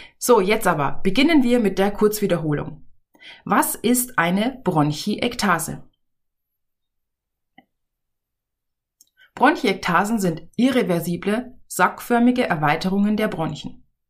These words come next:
Was sind häufige Ursachen für Bronchiektasen?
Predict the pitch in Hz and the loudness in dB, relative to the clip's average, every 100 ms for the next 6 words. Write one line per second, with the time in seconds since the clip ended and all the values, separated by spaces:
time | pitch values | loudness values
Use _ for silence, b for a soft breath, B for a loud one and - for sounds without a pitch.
0 | _ _ _ _ _ _ _ _ _ B | _ _ _ _ _ _ _ _ _ B
1 | B B B 208 269 - 285 277 202 196 | B B B 0 0 2 2 4 2 0
2 | 247 240 - 214 226 185 165 160 190 185 | 0 -2 0 0 0 0 -2 -2 -2 -2
3 | 165 165 156 - 127 - 143 147 - 143 | -2 -4 -4 -6 -8 -8 -6 -6 -8 -12